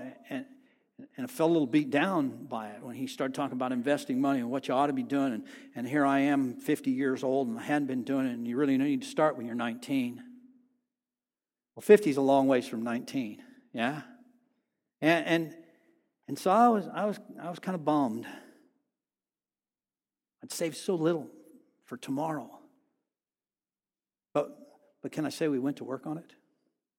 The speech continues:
I'm fifty-seven. I'm out of debt. Uh, I'm, I'm putting a lot of money away.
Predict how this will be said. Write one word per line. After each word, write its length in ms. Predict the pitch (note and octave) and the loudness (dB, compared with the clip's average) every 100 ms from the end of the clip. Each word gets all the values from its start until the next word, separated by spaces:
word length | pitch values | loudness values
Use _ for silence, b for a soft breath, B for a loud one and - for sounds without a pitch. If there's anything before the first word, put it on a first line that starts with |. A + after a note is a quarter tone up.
| _ _ _ _ _ _ _ _ _ _ _ _ - | _ _ _ _ _ _ _ _ _ _ _ _ -14
I'm 80 | |
fifty-seven. 600 | - B2 A2 - C3+ B2 A#2 _ _ _ _ _ _ _ _ _ _ | -6 -6 -6 -12 -12 -12 -20 _ _ _ _ _ _ _ _ _ _
I'm 100 | - | -10
out 140 | A2+ A#2 | -8 -8
of 100 | F#2+ | -6
debt. 260 | G#2 G#2+ - _ _ _ _ _ _ _ _ _ _ _ _ _ _ _ _ _ _ _ _ _ _ _ _ _ _ _ _ _ _ _ _ | -8 -8 -12 _ _ _ _ _ _ _ _ _ _ _ _ _ _ _ _ _ _ _ _ _ _ _ _ _ _ _ _ _ _ _ _
Uh, 120 | B2+ B2 | -12 -12
I'm, 180 | A#2 G#2+ - | -12 -16 -16
I'm 80 | - | -14
putting 200 | - B2 | -10 -8
a 40 | A2+ | -4
lot 160 | A#2 | -4
of 80 | B2 | -4
money 160 | A#2+ A2 | -6 -8
away. 240 | G2+ G2+ | -10 -12